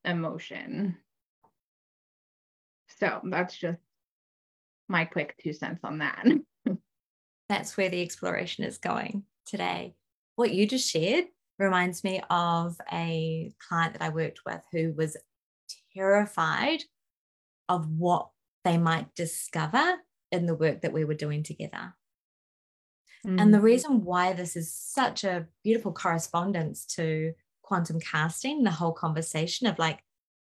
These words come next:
Speaker 2: recognizing and harnessing the power of your quantum caster,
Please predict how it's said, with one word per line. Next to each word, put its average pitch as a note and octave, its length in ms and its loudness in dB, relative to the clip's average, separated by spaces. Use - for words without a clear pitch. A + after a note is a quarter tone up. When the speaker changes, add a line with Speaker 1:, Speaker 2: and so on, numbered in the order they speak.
Speaker 2:
recognizing E3 760 2
and D#3+ 140 2
harnessing G3+ 560 0
the D#3+ 80 2
power C#4 360 0
of G#3 120 -2
your E3+ 120 0
quantum E3 460 -4
caster, D#3+ 480 -2